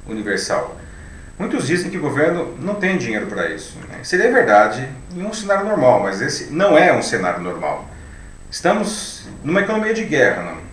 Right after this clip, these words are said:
Todos os recursos, especialmente de obras que não sejam absolutamente essenciais pra manutenção da vida, devem ser redirecionados pela renda mínima. De todos os países mais afetados pela pandemia, o Brasil é o que menos investe no, no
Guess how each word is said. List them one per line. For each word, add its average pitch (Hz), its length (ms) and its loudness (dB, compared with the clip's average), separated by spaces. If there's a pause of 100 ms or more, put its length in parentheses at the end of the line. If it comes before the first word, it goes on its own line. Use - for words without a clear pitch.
(120)
Todos 190 240 -6
os 180 80 -4
recursos, 147 600 -2
especialmente 160 640 0
de 110 140 -2
obras 113 340 4
que - 80 -10
não 151 140 0
sejam 127 360 0
absolutamente 139 680 0
essenciais 123 500 0
pra 113 160 -4
manutenção 117 420 -4
da 98 100 -2
vida, 123 440 -4 (540)
devem 151 340 6
ser 190 160 0
redirecionados 156 720 2
pela 120 120 -2
renda 101 240 -2
mínima. 82 340 -6 (760)
De 101 100 -14
todos 220 180 -2
os 226 120 -6
países - 760 2
mais 123 240 2
afetados 127 540 2
pela 117 180 -4
pandemia, 107 460 -4
o 139 40 -2
Brasil 117 420 0
é 151 60 -2
o - 20 -6
que 147 120 -6
menos 180 320 -2
investe 127 520 0
no, 98 640 -8
no - 280 -12